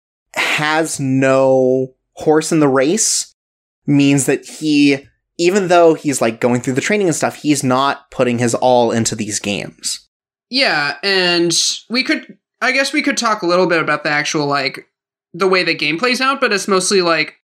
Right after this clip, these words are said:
Speaker 2: Smile starts winning after he figures out, um, Wenga's we-, weaknesses, and then Wenga's coach starts yelling at him, and then Smile feels sorry for him and just sort of throws the game.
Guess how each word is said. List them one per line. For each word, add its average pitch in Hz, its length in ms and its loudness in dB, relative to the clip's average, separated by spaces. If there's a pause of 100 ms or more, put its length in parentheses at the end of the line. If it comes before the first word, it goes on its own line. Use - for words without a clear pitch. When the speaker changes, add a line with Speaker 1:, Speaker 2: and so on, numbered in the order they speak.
Speaker 2:
Smile 196 420 0
starts 180 340 -2
winning 165 240 0
after 165 200 -2
he 151 60 -2
figures 156 360 -4
out, 147 260 -4 (120)
um, 139 400 -2
Wenga's 151 340 -4
we-, 156 220 -4
weaknesses, 240 720 -2 (320)
and 196 120 -2
then 175 420 0
Wenga's 185 280 -4
coach 185 220 -2
starts 160 260 -2
yelling 156 220 -2
at 147 100 -6
him, 139 300 -8
and 170 160 -4
then 147 440 0
Smile 170 340 -2
feels 160 280 -2
sorry 147 200 -2
for 147 160 -4
him 143 140 -4
and 139 100 -4
just 147 180 -2
sort 185 160 0
of 156 80 -4
throws 147 280 -4
the 143 80 -4
game. 131 340 -4